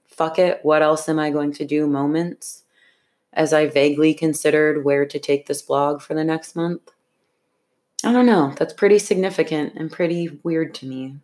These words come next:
Am I right? Maybe not. Maybe I'm just looking extra hard for patterns and meaning.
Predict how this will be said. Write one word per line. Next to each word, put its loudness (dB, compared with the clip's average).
Am -6
I -6
right? -4
Maybe 6
not. -2
Maybe 4
I'm 2
just 2
looking 2
extra -2
hard 0
for 2
patterns -2
and -4
meaning. -8